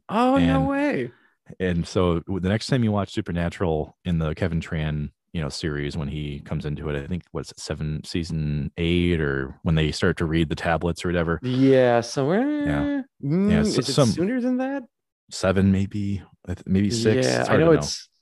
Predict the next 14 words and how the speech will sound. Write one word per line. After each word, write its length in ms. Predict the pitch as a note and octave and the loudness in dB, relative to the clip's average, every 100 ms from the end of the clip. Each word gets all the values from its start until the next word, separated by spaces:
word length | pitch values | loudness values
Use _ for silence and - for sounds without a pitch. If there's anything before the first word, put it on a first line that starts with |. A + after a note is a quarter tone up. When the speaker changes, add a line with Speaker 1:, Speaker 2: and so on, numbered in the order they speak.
| _ | _
Speaker 1:
it's 140 | C#3+ | -4
post 480 | - - F3+ F#3 F3+ | -2 0 4 4 4
five, 420 | - D3 B2+ A#2 A2+ | 0 4 6 6 4
which 180 | B2 | 2
was, 180 | B2+ A#2 | 2 2
like, 280 | B2 A2+ - _ _ _ _ _ _ _ _ | 4 2 -2 _ _ _ _ _ _ _ _
supposed 540 | - C3 - D#3 B2 | -4 -2 2 2 2
to 60 | C3+ | 0
be 120 | B2 | 2
the 160 | A#2 A#2 | 2 2
end 220 | C3 A#2+ | 2 2
of 100 | G#2+ | 0
the 80 | G#2+ | -4
series. 680 | - A#2 A2+ G2+ G#2+ - | -2 -4 -4 -6 -8 -10